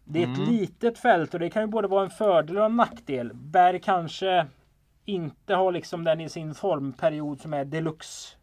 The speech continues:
Speaker 1: deluxe.
Speaker 2: Men han ska väl ut i nästa fredag i
Speaker 1: Ja,
Speaker 2: kvalerna? Ja.
Speaker 1: precis därför.
Speaker 2: Mm.
Speaker 1: Och menar, han kör bort en trea men kommer väl antagligen med på sidningen då.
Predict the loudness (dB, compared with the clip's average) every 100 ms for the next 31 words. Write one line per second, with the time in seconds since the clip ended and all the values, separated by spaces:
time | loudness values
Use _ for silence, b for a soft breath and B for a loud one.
0 | _ -10 -6 -4 -6 -12 -12 -6 -4 -4
1 | -4 -2 0 0 -2 -4 -2 0 0 -2
2 | -4 -6 -8 -8 -8 -8 -10 -12 _ -2
3 | 4 6 4 0 -10 -12 -12 -8 -8 -8
4 | -6 -8 -2 0 0 -2 -10 -12 _ _
5 | -10 -8 -8 -10 _ _ -10 -6 -2 0
6 | -2 -4 -18 -8 -6 -4 -4 -6 -6 -8
7 | -10 -8 -8 -6 -6 -6 -6 -8 -8 -6
8 | -6 -6 -6 -6 -6 -6 -10 -10 -8 -8
9 | -8 -8 -8 -6 -6